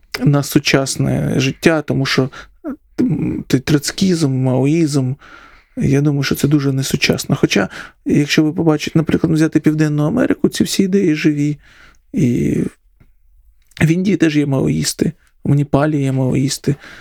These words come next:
І в Індії це досить кривава війна, яка йде в центрі країни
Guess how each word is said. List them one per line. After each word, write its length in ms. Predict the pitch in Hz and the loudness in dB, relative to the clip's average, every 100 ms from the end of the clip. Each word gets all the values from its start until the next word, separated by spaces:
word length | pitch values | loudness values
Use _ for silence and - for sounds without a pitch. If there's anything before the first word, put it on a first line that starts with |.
| - - - | -20 -20 -10
І 180 | - 135 | -2 2
в 40 | |
Індії 320 | 147 160 151 | 2 2 0
це 160 | 123 127 | 2 0
досить 400 | 104 - 139 - | 2 0 0 -2
кривава 560 | - 143 135 139 131 131 | 2 2 2 0 0 0
війна, 400 | 135 135 139 - | 0 0 0 0
яка 200 | - 135 | 0 0
йде 140 | - | 0
в 60 | 135 | -2
центрі 320 | - 156 - | -2 -2 0
країни 520 | - 135 131 147 160 | 0 0 0 -2 -4